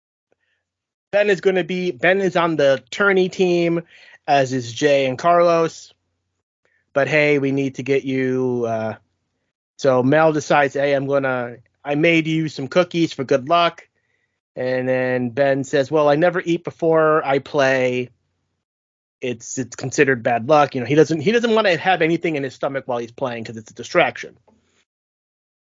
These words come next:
So Mel kinda plays, "Oh, you don't trust us 'cause we're villains. You don't, you know, I thought we were cool. I thought you were cool. No, no, no, I'll, I'll have a cookie. I'll have one. It's just, one can't hurt." And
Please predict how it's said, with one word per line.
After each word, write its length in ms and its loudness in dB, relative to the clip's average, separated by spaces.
So 380 0
Mel 400 2
kinda 260 -2
plays, 320 -2
"Oh, 160 0
you 160 0
don't 240 -2
trust 340 -2
us 140 -2
'cause 240 -4
we're 160 -4
villains. 880 0
You 140 -2
don't, 360 0
you 80 -2
know, 140 2
I 80 2
thought 260 0
we 80 -2
were 160 -2
cool. 680 2
I 60 2
thought 220 -2
you 180 0
were 140 2
cool. 380 0
No, 220 2
no, 180 2
no, 140 2
I'll, 560 2
I'll 160 0
have 220 0
a 40 -8
cookie. 320 -2
I'll 80 -2
have 160 0
one. 320 0
It's 180 -12
just, 180 -18
one 260 0
can't 240 0
hurt." 300 0
And 260 -8